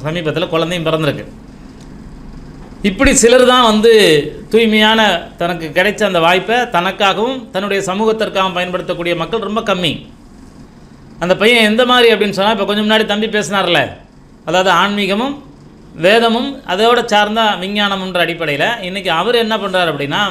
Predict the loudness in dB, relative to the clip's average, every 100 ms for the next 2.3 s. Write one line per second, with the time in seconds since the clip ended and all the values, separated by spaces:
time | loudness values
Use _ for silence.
0 | -2 -2 0 0 0 -2 0 0 0 0
1 | 0 0 -4 -12 -20 -20 -20 -20 -20 -12
2 | -4 0